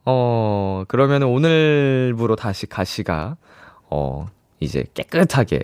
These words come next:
사라지셨으면 좋겠습니다. 다 낫는 걸로. 자, 김나연님, "혈중 람디 농도 부족했는데 얼굴 보니 너무 좋아요.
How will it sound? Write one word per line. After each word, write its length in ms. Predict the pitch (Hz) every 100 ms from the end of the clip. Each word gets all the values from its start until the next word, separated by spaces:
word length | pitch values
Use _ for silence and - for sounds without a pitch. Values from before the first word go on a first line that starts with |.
| - 160
사라지셨으면 720 | - 135 131 101 101 - 92
좋겠습니다. 640 | - - - 80 73 - -
다 120 | -
낫는 320 | 85 110 143
걸로. 460 | 123 90 76 78 143 - - - - - -
자, 100 | 156
김나연님, 680 | 196 196 180 196 147 90 73 _ - -
"혈중 460 | 196 202 - 202 156
람디 300 | 107 143 170
농도 280 | 131 131
부족했는데 800 | 135 117 135 165 151 117 107 165 104
얼굴 280 | 113 147 175
보니 220 | 165 156
너무 240 | 104 131
좋아요. 400 | 147 120 127 82